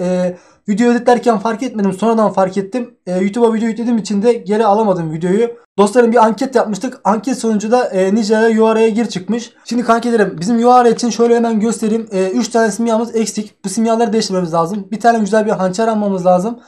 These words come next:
Ve iç itemleri de U R A'ya göre, e, ayarlamamız lazım. E, U R A'da ne farm yaparız arkadaşlar?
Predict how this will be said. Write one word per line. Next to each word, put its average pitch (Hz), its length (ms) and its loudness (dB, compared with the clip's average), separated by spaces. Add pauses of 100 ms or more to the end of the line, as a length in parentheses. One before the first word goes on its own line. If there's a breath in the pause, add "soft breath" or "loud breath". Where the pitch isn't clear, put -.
(300 soft breath)
Ve 214 180 2
iç 233 140 -6
itemleri 233 340 2
de 233 180 2
U 233 140 6
R 220 40 2
A'ya 220 60 0
göre, 202 200 2 (220)
e, 185 40 -2
ayarlamamız 202 680 2
lazım. 185 340 0 (580 soft breath)
E, 190 360 2
U - 20 2
R 233 40 6
A'da 247 180 4
ne 254 140 2
farm 226 260 2
yaparız 190 260 0
arkadaşlar? 190 500 0